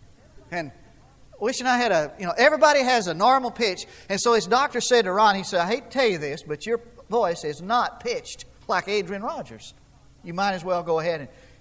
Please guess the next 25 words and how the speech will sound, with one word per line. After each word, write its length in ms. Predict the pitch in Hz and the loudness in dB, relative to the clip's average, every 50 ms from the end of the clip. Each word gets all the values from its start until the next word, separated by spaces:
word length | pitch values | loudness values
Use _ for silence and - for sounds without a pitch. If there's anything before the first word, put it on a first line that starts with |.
| - - - - - | -20 -20 -20 -20 -16
and 180 | 160 151 147 - | -14 -14 -12 -8
talk 320 | - 233 226 214 208 208 | -2 0 0 0 0 0
like 240 | 202 185 180 180 - | 2 0 0 0 -2
you're 80 | 180 175 | -8 -10
supposed 420 | - - - 262 214 151 - - | -10 -8 -8 -6 -6 -8 -10 -14
to." 100 | - 107 - - - - _ - - - - - - - - - - - - - - - - _ - | -18 -20 -20 -20 -20 -20 _ -20 -20 -20 -20 -20 -20 -20 -20 -20 -20 -20 -20 -20 -20 -20 -20 _ -10
And 80 | 240 | -10
he 60 | 214 202 | -8 -6
said, 140 | - 226 214 | -2 2 2
"I 100 | 190 190 | 2 2
hated 420 | 185 311 349 349 349 277 233 202 175 | 0 -2 -4 -4 -2 -4 -4 -2 -2
that 200 | 180 175 175 - | -2 -2 -2 -2
high-pitched 840 | - 226 277 302 330 339 339 - - 269 247 - - - - - - - - - - - - - - - - - - - - | -2 -2 -2 0 -2 -4 -6 -6 -6 -6 -6 -6 -8 -10 -12 -12 -14 -20 -20 -20 -20 -20 -20 -20 -20 -20 -20 -20 -20 -20 -12
tone." 360 | - 214 190 151 127 110 101 - - - - - - - - - - - - - - - - - - - - - | -8 -6 -6 -6 -6 -10 -14 -18 -20 -20 -20 -20 -20 -20 -20 -20 -20 -20 -20 -20 -20 -20 -20 -20 -20 -20 -16 -8
Now, 180 | 180 185 175 151 | -2 -2 -2 -2
if 120 | 160 - | -2 -6
you 140 | 226 254 262 | -8 -6 -4
know 160 | 254 247 220 | -2 -2 0
Ron 260 | 208 214 214 208 196 | 0 0 0 0 0
Dunn, 240 | 180 196 190 170 165 | 0 0 0 0 -2
you 80 | 170 175 | -6 -6
know 220 | 170 175 170 151 | -4 -4 -4 -4
that 120 | 143 131 139 | -6 -6 -6
he 120 | 165 156 | -6 -6
is 240 | 147 135 - - | -6 -8 -8 -12